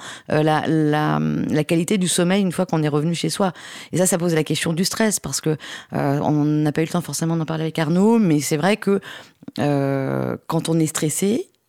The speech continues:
il y a plein de choses, on pense à plein de choses, et ça va impacter, euh, l'endormissement.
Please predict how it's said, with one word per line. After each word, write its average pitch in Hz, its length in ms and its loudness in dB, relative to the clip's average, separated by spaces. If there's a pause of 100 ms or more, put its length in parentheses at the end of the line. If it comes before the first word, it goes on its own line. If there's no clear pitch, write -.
(180)
il - 20 -6
y - 40 0
a - 20 -2
plein 170 180 -2
de 160 60 -2
choses, 196 240 0
on 156 200 2
pense 147 200 -6
à 160 60 -4
plein 160 160 0
de 160 80 -2
choses, 208 320 0 (320)
et 147 100 -2
ça 156 180 2
va 151 200 0 (320)
impacter, 208 840 2
euh, 156 840 0 (380)
l'endormissement. 170 720 2